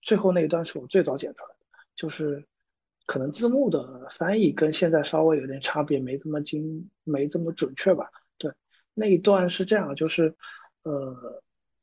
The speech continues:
他的那段文字不是我们写的文案，那是他在，就是他那个叫 Frank，他自-，他自己的一个 ins 的小号上面写的一段话，很早之前，大概是二零年的六七月份的时候，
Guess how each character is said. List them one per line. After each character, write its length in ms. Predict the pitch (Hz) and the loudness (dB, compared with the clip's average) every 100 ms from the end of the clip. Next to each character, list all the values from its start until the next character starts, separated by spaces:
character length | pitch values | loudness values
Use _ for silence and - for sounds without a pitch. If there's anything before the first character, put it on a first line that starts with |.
| _ - _ - | _ -20 _ -6
他 140 | - | 0
的 80 | 220 | 4
那 160 | 247 247 | 6 6
段 160 | 214 | 4
文 220 | 147 127 | 4 0
字 140 | 156 208 | -2 -2
不 140 | 143 | 0
是 160 | 143 202 | 2 4
我 160 | 165 | 4
们 160 | 113 147 | 2 -2
写 220 | - - | 0 0
的 80 | 113 | -2
文 220 | 110 113 | -4 -6
案， 140 | - - _ _ _ | -8 -10 _ _ _
那 160 | 196 190 | 2 4
是 160 | 175 | 4
他 260 | 170 - 175 | 0 0 0
在， 340 | 175 175 151 151 | 2 2 2 0
就 160 | 160 | -4
是 160 | 151 147 | -4 -4
他 160 | - | -4
那 120 | 156 151 | -4 -4
个 120 | 147 | -2
叫 160 | 165 | -2
Frank， 340 | 151 165 147 - | 0 0 0 -4
他 100 | - | -10
自-， 200 | 143 165 - | -10 -10 -14
他 100 | - | -4
自 160 | 151 175 | -2 -2
己 140 | - | 0
的 100 | 117 | -2
一 100 | 127 | -2
个 80 | 147 | -2
ins 320 | 175 170 165 | 2 2 2
的 120 | 131 - | -4 -6
小 180 | - | -4
号 240 | - 202 208 | 0 2 2
上 160 | 156 139 | 2 -10
面 140 | - - _ _ _ - | -14 -20 _ _ _ -6
写 320 | - - 117 | -2 0 0
的 120 | - | -2
一 40 | |
段 220 | - 143 139 | -4 -6 -6
话， 280 | - 143 - - - | -2 -4 -4 -14 -6
很 160 | 156 | 2
早 140 | 180 151 | 4 4
之 140 | 151 | 2
前， 140 | 143 156 | 0 0
大 140 | 165 | 0
概 160 | 165 151 | 0 -2
是 120 | - | 0
二 220 | 170 160 | 2 2
零 240 | 131 147 | 2 0
年 240 | 156 127 139 | -2 -4 -4
的 280 | 151 135 - _ - _ - | -4 -4 -10 _ -20 _ 2
六 180 | 190 175 | 4 6
七 220 | - 180 | 4 4
月 180 | 190 - | 4 2
份 160 | 143 | -2
的 80 | 135 | -6
时 160 | - - | -6 -8
候， 220 | - | -14